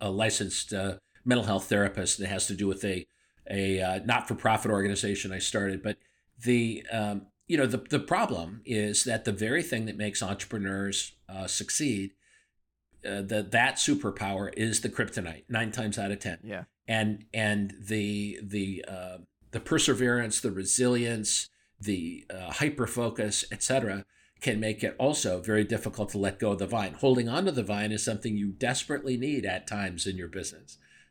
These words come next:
Speaker 1: You know,
Speaker 2: Right.
Speaker 1: you have to see it through. You have to, even when it seems like, uh, you know, the train is gonna hit you going through the tunnel, you still have to hold on to that vine, and holding on to it is a absolutely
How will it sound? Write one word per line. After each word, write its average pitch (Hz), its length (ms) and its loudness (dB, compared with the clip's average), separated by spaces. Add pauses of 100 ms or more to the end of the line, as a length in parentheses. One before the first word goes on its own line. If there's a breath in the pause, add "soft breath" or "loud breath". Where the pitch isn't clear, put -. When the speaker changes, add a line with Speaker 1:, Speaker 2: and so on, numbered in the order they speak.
Speaker 1:
You 104 140 -2
know, 95 80 2
Speaker 2:
Right. 113 260 4
Speaker 1:
you 120 60 2
have 135 200 2
to 113 100 -2
see 120 260 4
it 101 160 0
through. 104 320 2
You 95 220 -6
have 123 320 -2
to, 110 260 0 (200 loud breath)
even 147 360 2
when 117 320 0
it 95 160 -4
seems 123 480 2
like, 101 400 0
uh, 98 320 0 (100)
you 113 120 -4
know, 98 120 -2
the 98 140 -6
train 123 380 -2
is 107 120 -2
gonna 101 200 -2
hit 131 220 0
you 107 160 0
going 104 340 -2
through 113 200 -2
the 98 80 -2
tunnel, 113 400 -4 (480 soft breath)
you 117 140 0
still 139 280 4
have 117 240 4
to 117 80 0
hold 104 200 0
on 123 160 2
to 151 80 -2
that 107 180 0
vine, 107 240 0
and 101 120 -4
holding 131 340 0
on 156 220 -2
to 107 140 -2
it 98 200 -4
is 101 460 0
a 98 500 -6
absolutely 104 880 -2